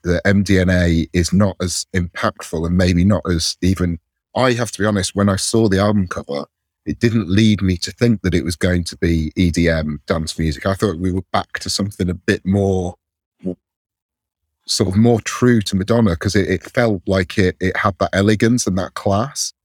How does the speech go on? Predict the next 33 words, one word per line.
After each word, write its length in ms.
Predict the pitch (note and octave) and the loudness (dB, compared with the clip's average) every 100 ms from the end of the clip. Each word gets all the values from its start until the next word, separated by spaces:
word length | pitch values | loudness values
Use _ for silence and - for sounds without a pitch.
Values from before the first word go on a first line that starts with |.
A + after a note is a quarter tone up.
| _ | _
Not 240 | B2+ G#2 - | -2 -2 0
that 160 | A#2 - | -2 4
E 120 | G2+ | 2
D 160 | F#2+ F2 | 4 2
M 200 | F2 G2 | 2 -4
can't 360 | - C3 G2+ | 0 0 0
have 160 | F#2 E2+ | -6 -6
elegance 440 | D#2 D#2 D#2+ D2+ | -8 -8 -10 -8
and 120 | F2 | -8
class, 400 | - F2+ - - - | -8 -10 -6 -6 -4
but 180 | F2 E2 _ _ _ _ _ - | -4 -4 _ _ _ _ _ -2
the, 120 | G2+ | 0
the 140 | G#2+ A#2 | 2 0
two 240 | - C3 | 2 0
seem, 260 | - B2 G#2+ - | 2 0 0 -4
the 80 | G#2+ | -4
two 240 | - C#3 | 0 0
for 100 | - | 2
me 160 | B2 A2 | 2 2
seem 220 | - G2 | 2 0
to 100 | - | 0
fight 380 | - G#2+ G#2 F2 | -4 0 0 -2
one 180 | F#2 F2+ | -2 0
another. 440 | E2+ E2 E2+ D#2+ - - - | 0 0 -2 -6 -10 -20 -10
So 160 | - | -2
neither, 540 | G2+ A#2 B2 A2 G#2 G2 - | 2 4 4 6 4 2 0
neither 300 | A2+ A2 G#2+ | 2 4 4
really 260 | A2 G#2 G#2 | 4 4 4
wins. 520 | G#2 G#2+ B2 C3 - | 4 4 2 0 -2
So 260 | - G#2 F2+ - | 0 0 0 0
the 100 | G#2 | 2
image 400 | A#2 A#2+ G2+ G#2 | 4 4 4 2
is 360 | G#2 - - | 2 0 -8